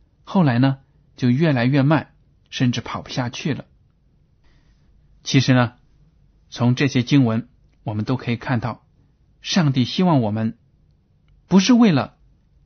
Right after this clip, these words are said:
速度，而是为了能够坚持到底，能够在上帝的带领之下，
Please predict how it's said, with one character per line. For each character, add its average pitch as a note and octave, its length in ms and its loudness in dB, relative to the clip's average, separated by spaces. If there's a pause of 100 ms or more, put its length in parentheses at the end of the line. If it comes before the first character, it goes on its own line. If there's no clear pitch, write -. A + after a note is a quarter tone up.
(160)
速 F3 380 -2
度， B2 260 -8 (640)
而 B2 140 -4
是 A2+ 120 -4
为 C#3+ 160 2
了 A#2+ 340 -4
能 A#2+ 140 0
够 B2 140 -2
坚 F#3 340 2
持 D#3 140 -2
到 D3 220 -2
底， A2 260 -10 (720)
能 D#3 160 4
够 F#3 140 2
在 F#3 180 -2
上 G#3 300 2
帝 F3 100 2
的 C#3 160 -2
带 A3 280 -2
领 A#2 180 0
之 D3 140 -6
下， - 300 -4